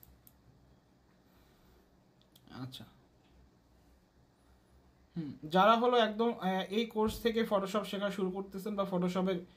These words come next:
আহ, কাজগুলো করার চেষ্টা করতেছেন, এরকম যারা আছেন তারা হলো হ্যান্ড রাইজ করবেন।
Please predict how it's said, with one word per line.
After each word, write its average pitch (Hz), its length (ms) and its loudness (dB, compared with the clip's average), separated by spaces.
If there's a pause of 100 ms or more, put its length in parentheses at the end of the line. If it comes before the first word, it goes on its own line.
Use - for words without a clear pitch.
(380)
আহ, 160 220 0
কাজগুলো 180 420 4
করার 185 280 4
চেষ্টা 196 280 0
করতেছেন, 190 400 -4 (140)
এরকম 214 340 0
যারা 208 200 4
আছেন 202 400 0
তারা 202 260 4
হলো 196 200 0
হ্যান্ড 175 200 2
রাইজ 165 180 -2
করবেন। 139 340 -10